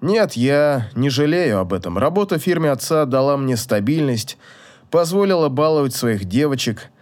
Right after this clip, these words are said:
Это хороший обмен, я дорого продал свою мечту. Это было правильное решение. А сейчас я могу отбиться, более того, в моих силах потянуть в суд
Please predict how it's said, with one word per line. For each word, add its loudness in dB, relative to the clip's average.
Это 0
хороший 0
обмен, 0
я 0
дорого -2
продал 0
свою -2
мечту. -2
Это 0
было 0
правильное 0
решение. -6
А -2
сейчас -2
я 2
могу 2
отбиться, 0
более 2
того, 2
в 0
моих 2
силах 0
потянуть 0
в -8
суд -2